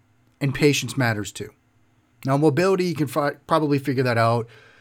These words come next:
You can be a factor in the run game. You can extend plays, all that stuff. It matters. It matters in the N F L today.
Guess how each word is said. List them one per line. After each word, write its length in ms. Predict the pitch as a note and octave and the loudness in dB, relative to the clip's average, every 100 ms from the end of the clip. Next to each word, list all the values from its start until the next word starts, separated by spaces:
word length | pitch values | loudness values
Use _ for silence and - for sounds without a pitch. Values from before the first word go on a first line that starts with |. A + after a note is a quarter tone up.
| _ _ | _ _
You 120 | C#3+ | -8
can 80 | A#2+ | -4
be 140 | B2+ A#2+ | -2 0
a 20 | |
factor 340 | D#3+ C3+ C3+ | 2 2 2
in 60 | A#2+ | 0
the 80 | C3+ | 2
run 200 | E3+ D#3 | 2 2
game. 300 | D3+ D3+ C3 | 2 2 0
You 80 | |
can 120 | A#2 G#2+ | -4 -8
extend 340 | - B2+ A#2 | -8 -6 -6
plays, 400 | A#2+ A#2+ A#2+ G#2+ | -4 -2 -2 -6
all 180 | A#2+ A#2+ | -4 -2
that 140 | A#2+ | -2
stuff. 380 | - A#2 A2+ - - | -4 -4 -4 -6 -4
It 160 | E3 D#3 | -2 0
matters. 560 | A#2+ A2+ A2 G#2+ - - _ | 0 0 -2 -6 -12 -18 _
It 100 | B2+ | -6
matters 360 | C3 C3 C3 A#2 | -2 0 0 -2
in 60 | |
the 60 | A#2 | -4
N 200 | A#2 A#2+ | -2 -2
F 120 | A#2 | -2
L 140 | A#2+ A2+ | -4 -4
today. 440 | A2+ A2 G#2+ | -2 0 0